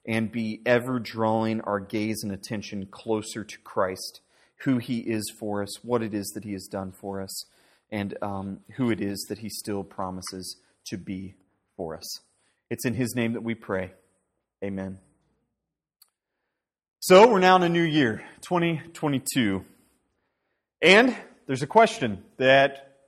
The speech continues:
I have for you. It's a simple question, I think. Where will you find Jesus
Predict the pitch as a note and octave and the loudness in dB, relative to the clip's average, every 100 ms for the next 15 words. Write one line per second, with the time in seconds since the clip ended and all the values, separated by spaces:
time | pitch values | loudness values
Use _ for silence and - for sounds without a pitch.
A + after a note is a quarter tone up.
0 | _ B2 E3 F#3+ F#3+ A#2+ G#2 F#2 - G2+ | _ 2 8 8 6 0 -4 -4 -8 -8
1 | D3 B3+ F4 C4 - A2+ - G2 - G2+ | 0 4 4 4 6 6 6 -8 -6 -4
2 | B2+ G#3 - - _ _ _ _ _ - | 0 0 -2 -18 _ _ _ _ _ -8
3 | C#3 E3+ B3+ E4 C4+ B3+ F#3+ A3 G3+ C#3 | 8 10 10 8 6 4 4 2 4 4
4 | D3+ - F#3+ G3 F3+ C#3 G#3 E3+ C#3+ | 2 4 4 4 0 0 0 2 0